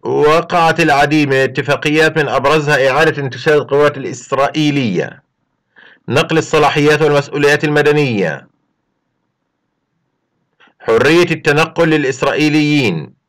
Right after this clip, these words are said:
اتفاقيات اقتصادية وخلاف ذلك. تمت المصادقة على إنشاء أول مجلس تشريعي للضفة الغربية وقطاع غزة والقدس الشرقية في تاريخ سبعة تلاتة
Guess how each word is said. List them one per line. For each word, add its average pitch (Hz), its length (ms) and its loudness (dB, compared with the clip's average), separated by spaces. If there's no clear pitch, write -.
اتفاقيات 160 880 0
اقتصادية 151 1080 -2
وخلاف 135 680 0
ذلك. 87 560 -2
تمت 175 300 0
المصادقة 143 840 0
على 131 360 2
إنشاء 143 540 -2
أول 143 320 2
مجلس 143 360 -2
تشريعي 139 500 0
للضفة 123 420 -2
الغربية 135 440 2
وقطاع 123 380 0
غزة 123 400 0
والقدس 117 520 0
الشرقية 170 1000 0
في 131 180 -4
تاريخ 147 560 2
سبعة 170 500 0
تلاتة 156 800 2